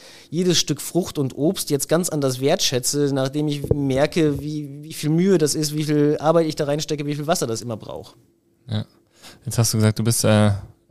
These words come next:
Speaker 2: eigentlich es gewohnt, in einer großen Stadt immer in den Supermarkt gehen zu können. Hast du deine Essgewohnheiten dadurch auch angepasst?
Speaker 1: Äh, ja, auf jeden Fall.
Speaker 2: Ja.
Speaker 1: Also das, äh, ich meine, wir sind, wir sind Vegetarier, mehr oder weniger. Also wir sind auch da nicht so allzu dogmatisch. Also wir versuchen eigentlich, die Katha und ich eigentlich, dass wir alle Themen, die man so,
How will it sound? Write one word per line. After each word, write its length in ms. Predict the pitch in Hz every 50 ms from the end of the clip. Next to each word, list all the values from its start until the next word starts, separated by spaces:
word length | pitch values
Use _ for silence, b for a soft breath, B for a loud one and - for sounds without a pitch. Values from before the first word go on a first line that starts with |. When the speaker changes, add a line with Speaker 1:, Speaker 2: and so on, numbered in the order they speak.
| - - -
Speaker 2:
eigentlich 360 | - - 113 113 120 117 -
es 160 | 120 110 -
gewohnt, 340 | - 110 101 104 113 131 127
in 60 | 123 120 113
einer 80 | 113 110
großen 240 | 110 110 - 113
Stadt 200 | 110 - - 113 -
immer 180 | 131 120 113
in 60 | 107 104
den 40 |
Supermarkt 400 | 104 113 - 120 113 113 113 110 -
gehen 140 | - 107 104
zu 100 | - 101
können. 300 | - - 117 123 127 117
Hast 160 | 113 110 -
du 40 | 113
deine 240 | 107 104 104 107 -
Essgewohnheiten 640 | - 117 - - 123 117 120 120 117 117 - 113 104
dadurch 300 | 104 107 110 104 - -
auch 180 | - 117 123
angepasst? 520 | 120 120 127 147 147 170 190 175 - - - _ B B B B B B B B B _ -
Speaker 1:
Äh, 220 | 123 117 107 104
ja, 300 | 107 92 98 90 87 85 80
auf 140 | - 95 -
jeden 200 | 107 98 92 92
Fall. 320 | - - - - 110 110
Speaker 2:
Ja. 60 | - _ _
Speaker 1:
Also 160 | - 110 113
das, 280 | 120 117 120 110 - -
äh, 440 | - 117 117 117 117 113 110 110 110 B B B B B B B B B B B B B _ _
ich 100 | - 127
meine, 440 | 113 127 127 127 127 123 110 98 - - - _ -
wir 140 | 127 139 135
sind, 440 | 113 135 147 165 156 165 - - - - - - 85 _ _
wir 120 | 135 143 131
sind 220 | 139 160 160 -
Vegetarier, 640 | 139 131 123 127 - 123 113 120 151 165 175 170 165 156
mehr 220 | 147 139 139 135
oder 200 | 127 131 120 113
weniger. 420 | 123 127 151 175 180 170 156 147
Also 140 | 131 127 127
wir 80 | 135 135
sind 260 | 131 165 165 156 -
auch 140 | 139 135 135
da 220 | - 131 131 151
nicht 180 | 160 160 135 -
so 100 | - -
allzu 200 | 135 147 - 139
dogmatisch. 400 | 131 123 127 131 127 135 123 117
Also 140 | 113 117 123
wir 100 | 135 135
versuchen 420 | 127 - 151 147 160 202 202 196
eigentlich, 400 | 156 143 160 170 165 160 156 -
die 160 | - - 147 143
Katha 220 | - 160 170 185
und 100 | 165 156
ich 120 | 170 165 156
eigentlich, 320 | 151 151 156 156 151 151 -
dass 180 | - 143 - -
wir 260 | 151 151 147 - -
alle 240 | 127 165 202 202 202
Themen, 500 | - - 185 208 214 208 180 175 165 143
die 100 | 156 165
man 240 | 165 160 156 156
so, 480 | 151 143 151 151 151 151 151 151 151 143